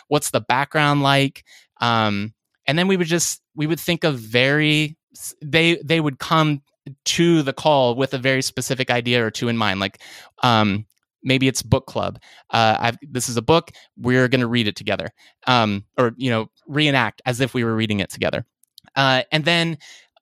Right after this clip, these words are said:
we would kind of, I, I would guide a little bit. And then,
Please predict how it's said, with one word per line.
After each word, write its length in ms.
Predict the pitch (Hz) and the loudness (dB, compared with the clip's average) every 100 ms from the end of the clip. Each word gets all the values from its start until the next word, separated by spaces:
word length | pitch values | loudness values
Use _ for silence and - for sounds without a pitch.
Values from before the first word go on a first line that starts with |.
| _ _ | _ _
we 200 | 165 175 | -6 -2
would 140 | 175 | -2
kind 200 | - 175 | -2 0
of, 140 | 165 156 | 0 0
I, 140 | 170 - | -4 0
I 120 | 151 | -2
would 180 | 156 135 | -2 0
guide 280 | 135 147 170 | 2 2 2
a 40 | |
little 220 | 151 143 | 2 0
bit. 300 | 135 139 143 - | 2 0 0 -4
And 180 | 143 147 | -2 2
then, 260 | 143 139 | 2 0